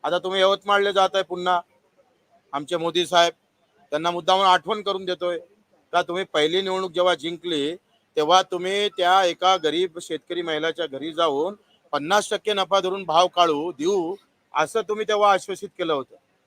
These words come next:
मग आता पुन्हा उद्या यवतमाळला आहे, त्यांना मुद्दामून आठवण करून देतो तुमच्या चॅनलच्या माध्यमातून, तर ते पन्नास टक्के की गॅरंटी का आहे मोदीजी की?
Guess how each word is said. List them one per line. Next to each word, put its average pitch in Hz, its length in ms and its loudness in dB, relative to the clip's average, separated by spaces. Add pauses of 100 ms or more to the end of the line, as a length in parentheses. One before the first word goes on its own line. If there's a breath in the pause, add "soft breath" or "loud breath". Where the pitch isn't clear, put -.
(100)
मग 151 100 -2
आता 156 160 0
पुन्हा 185 340 0
उद्या 233 260 4
यवतमाळला 196 500 0
आहे, 185 140 0 (380)
त्यांना 170 180 -8
मुद्दामून 185 380 -2
आठवण 196 320 0
करून 185 220 -10
देतो 180 220 -6
तुमच्या 165 380 -8
चॅनलच्या 156 380 -4
माध्यमातून, 147 600 -6 (300)
तर 156 40 -8
ते 151 120 -6
पन्नास 170 520 -2
टक्के 220 240 -4
की 196 120 -12
गॅरंटी 190 420 0
का 220 220 2
आहे 247 100 2
मोदीजी 208 380 -8
की? 147 160 -16